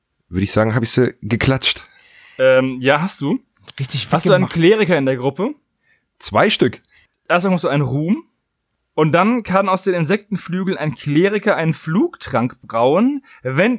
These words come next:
Speaker 2: ihm denn ein Geschicklichkeitswurf gelingt.
Speaker 1: Also kann ich jetzt zwei machen, oder?
Speaker 2: Nee, da steht ein Kleriker.
Speaker 1: Na.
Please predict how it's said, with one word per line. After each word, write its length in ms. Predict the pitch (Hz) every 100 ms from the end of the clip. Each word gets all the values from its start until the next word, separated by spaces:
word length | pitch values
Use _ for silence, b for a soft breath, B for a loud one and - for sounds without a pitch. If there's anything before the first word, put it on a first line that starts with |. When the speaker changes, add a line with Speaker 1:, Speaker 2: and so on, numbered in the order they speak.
| -
Speaker 2:
ihm 200 | 226 226
denn 140 | 226
ein 240 | 226 196 196
Geschicklichkeitswurf 1400 | 214 - 247 - 226 - 143 123 - 113 123 120 - -
gelingt. 720 | - 131 131 117 101 - - - _ _ _ _ _ _
Speaker 1:
Also 140 | -
kann 120 | - 123
ich 80 |
jetzt 340 | 127 117 - -
zwei 400 | - 147 160 233
machen, 340 | 180 82 90
oder? 220 | 85 254 370 b b _
Speaker 2:
Nee, 360 | 123 131 143 175
da 80 | 190
steht 200 | - -
ein 280 | 180 185 -
Kleriker. 680 | 143 120 110 110 98 95 - _
Speaker 1:
Na. 360 | 87 82 73 73